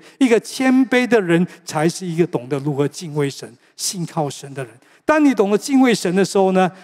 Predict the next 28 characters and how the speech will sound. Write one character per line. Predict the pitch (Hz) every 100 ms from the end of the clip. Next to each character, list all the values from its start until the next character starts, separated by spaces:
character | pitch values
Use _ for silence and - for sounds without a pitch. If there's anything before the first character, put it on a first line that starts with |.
| -
你 | 170
会 | 180 254
得 | 190
到 | 185 175
这 | 185
三 | - 170 170
方 | 170
面。 | 165 135 - _ _ _ _ _ _ _ -
第 | 294
一 | 277
方 | 254 240
面 | 240
是 | 196
什 | 175
么？ | 170 175
你 | 185
可 | 233
以 |
看 | 233 220 - -
这 | 370 339
种 | 269 226
的 | 233
赏 | 208 170
赐 | - 214
是 | 240
全 | - - 143 151
面 | 180 -
的 | -